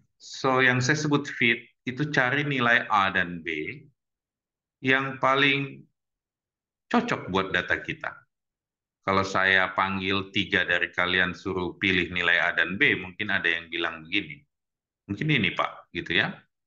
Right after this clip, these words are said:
Ada juga, "Oh, salah, itu mungkin kayak begini." Oke. Nah, pemilihan secara manual ini tentu saja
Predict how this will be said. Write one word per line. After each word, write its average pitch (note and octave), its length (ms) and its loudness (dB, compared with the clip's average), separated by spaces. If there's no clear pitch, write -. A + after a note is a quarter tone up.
Ada A2+ 160 2
juga, A#2 320 2
"Oh, - 20 -10
salah, G#2 300 0
itu G#2 240 -4
mungkin G2+ 320 -8
kayak F2 320 -2
begini." E2+ 400 -6
Oke. D#3 400 -2
Nah, B2 160 0
pemilihan D#3+ 480 6
secara C#3 320 2
manual B2 560 2
ini D3+ 160 -6
tentu B2+ 320 -6
saja G2+ 640 0